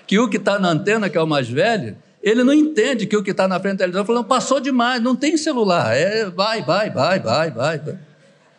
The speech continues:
Eu, "Manda esse burro de decidir, é pra ir ou pra voltar?" Não, é porque passou. A, a informação tem um delay.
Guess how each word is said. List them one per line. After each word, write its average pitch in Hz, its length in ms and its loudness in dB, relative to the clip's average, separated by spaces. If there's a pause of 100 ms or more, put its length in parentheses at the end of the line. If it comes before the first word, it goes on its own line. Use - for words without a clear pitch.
(240)
Eu, - 160 -10
"Manda 285 280 -2
esse 220 200 -2
burro 226 460 2
de 202 160 -6
decidir, 233 720 2
é 214 60 2
pra 220 260 0
ir 294 120 4
ou 285 60 4
pra 277 140 2
voltar?" 143 600 0
Não, 320 120 2
é 302 40 2
porque 311 180 -2
passou. 311 640 -2 (140)
A, 170 300 -2
a 214 40 0
informação 220 840 -2 (400)
tem 190 100 -2
um 220 100 2
delay. 196 600 0